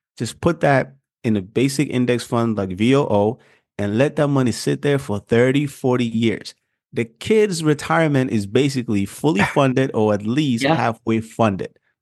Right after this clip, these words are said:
Speaker 1: And all it did was just took a little bit of information and access. So take full advantage of these tools. Definitely check out Josh's website if you haven't, because there's a lot of great things on there that will help you, not just with your financial journey, but your life in general.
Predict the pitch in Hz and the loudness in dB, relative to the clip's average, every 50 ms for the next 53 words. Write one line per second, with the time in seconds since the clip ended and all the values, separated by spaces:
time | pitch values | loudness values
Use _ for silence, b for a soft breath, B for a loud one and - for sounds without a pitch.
0 | _ - 101 95 - - _ - 127 139 147 147 143 135 127 135 135 131 117 107 | _ -10 -8 -8 -8 -6 _ 0 2 2 2 2 0 0 0 0 0 0 0 -2
1 | 101 101 110 107 - - 104 - 101 98 101 110 110 104 104 101 98 92 - - | -4 -4 -6 -6 -4 -6 -4 -4 -4 -2 0 2 2 2 2 2 0 0 -2 0
2 | 123 131 135 139 131 120 131 135 127 - - - - _ _ _ _ _ _ - | 0 0 0 -2 -4 -2 -2 -2 -2 -4 -6 -10 -12 _ _ _ _ _ _ -6
3 | 110 101 - - 104 101 98 - - - - - - - - - 113 101 - - | -6 -4 -2 0 0 0 0 -2 -6 -12 -14 -14 -16 -16 -8 -4 -4 -4 -4 0
4 | - 160 170 - - 190 185 175 156 143 156 156 156 156 143 139 127 123 131 135 | -2 -2 -2 -2 -2 0 2 2 2 2 2 2 2 2 0 0 -2 0 0 0
5 | 139 135 139 - - 139 135 139 135 135 135 b b b b b b b 117 139 | 0 -2 -4 -2 -2 0 2 2 0 -2 -4 b b b b b b b 0 0
6 | 139 - 160 160 147 - 147 135 151 139 123 127 135 131 127 117 117 120 117 110 | 2 2 0 -2 0 0 -2 0 0 0 2 2 2 2 2 0 0 0 0 0
7 | - 123 113 117 117 107 113 104 101 104 113 123 117 104 104 - 98 101 95 - | 0 0 0 2 2 2 0 0 0 2 2 0 0 0 -2 -6 -6 -8 -8 -6
8 | 101 98 101 104 95 98 107 123 131 120 110 101 110 110 107 104 - 104 101 101 | -6 -6 -6 -6 -4 0 2 2 2 2 2 2 2 0 0 2 0 -2 -2 0
9 | 104 101 101 101 98 98 98 98 98 98 95 107 107 107 107 - 107 101 95 98 | -2 -2 -2 -4 -2 -2 -2 -2 -2 -2 0 0 0 0 0 0 0 0 0 -2
10 | - b b b b b b - 110 110 131 113 - 120 104 110 101 - 104 - | -4 b b b b b b -2 2 2 2 2 0 -2 -2 -2 -2 -2 -4 -2
11 | - 101 101 98 95 - 98 92 98 95 95 95 95 92 95 95 95 - 95 92 | -2 0 0 0 0 0 -2 -2 0 0 0 0 0 -2 -2 -4 -4 -4 -6 -4
12 | 92 95 95 95 95 - - 101 92 85 95 90 - - - | -2 0 0 0 0 -2 -4 -6 -4 -2 -4 -4 -4 -6 -12